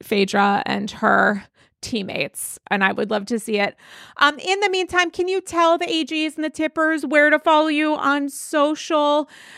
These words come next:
um, and including stay on top of your Instagram, because the link to pre-order your book is coming out soon?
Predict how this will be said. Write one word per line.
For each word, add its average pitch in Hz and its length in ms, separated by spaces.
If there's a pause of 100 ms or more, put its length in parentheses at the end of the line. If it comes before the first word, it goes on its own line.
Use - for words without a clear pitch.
um, 277 400 (140)
and 277 240
including 294 720
stay 285 200
on 277 120
top 269 320
of 254 120
your 269 300
Instagram, 269 640
because 262 400
the 254 120
link 262 340
to 285 120
pre-order 262 420
your 254 200
book 254 320
is 254 120
coming 262 600
out 240 400
soon? 254 680